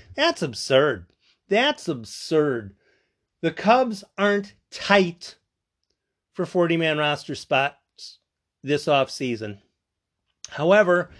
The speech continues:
they do have a number of players that definitely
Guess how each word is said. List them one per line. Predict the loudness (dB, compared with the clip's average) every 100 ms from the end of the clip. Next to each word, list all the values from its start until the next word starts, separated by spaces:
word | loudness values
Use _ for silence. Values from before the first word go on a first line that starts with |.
| -20 _
they | -4
do | -2 -2
have | -2 -2 -4
a |
number | -6 -4 -2 -4
of | -6
players | -4 -2 -2 -4 -4
that | 0 0 -2 _ _ _ _ _ -2
definitely | 2 2 2 -6 -4 -4 -4